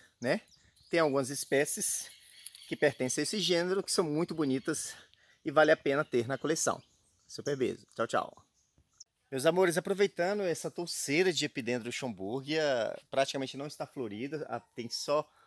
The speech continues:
um cachinho aqui bem singelo. Mostrar pra vocês a cápsula. É uma planta que facilmente se é polinizada. Eu não posso confirmar se ela, é, se ela se autopoliniza, eu creio que não. Eu acho que os polinizadores mesmo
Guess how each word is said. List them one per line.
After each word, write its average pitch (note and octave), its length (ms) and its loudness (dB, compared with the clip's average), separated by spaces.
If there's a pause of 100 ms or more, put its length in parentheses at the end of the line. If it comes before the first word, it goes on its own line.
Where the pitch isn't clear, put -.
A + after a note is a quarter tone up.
(120)
um C3 80 -10
cachinho B2+ 400 -2
aqui A#2+ 180 -6
bem B2 160 -4
singelo. A#2 600 -6 (380)
Mostrar D#3 220 -4
pra F3+ 120 -2
vocês D3+ 360 -2
a D3 80 2
cápsula. B2 680 -4
É D3 100 -4
uma E3+ 120 -2
planta E3 640 -2
que D3+ 140 -10
facilmente D#3 1160 -2
se - 720 -2 (1080)
é C3+ 80 4
polinizada. B2+ 680 -2 (360)
Eu D3+ 140 0
não A3 100 0
posso F3+ 340 2
confirmar D3 400 0
se - 140 0
ela, C#3 100 4 (180)
é, A#2 440 2
se - 140 -4
ela C3 120 0
se - 140 -2
autopoliniza, C3 640 -2
eu C3+ 40 -4
creio A#2 220 -8
que - 100 -16
não. G#2+ 200 -8
Eu B2 100 -4
acho A2 240 -6
que A#2+ 200 -12
os A2 120 -12
polinizadores B2 720 -6
mesmo A#2 460 -6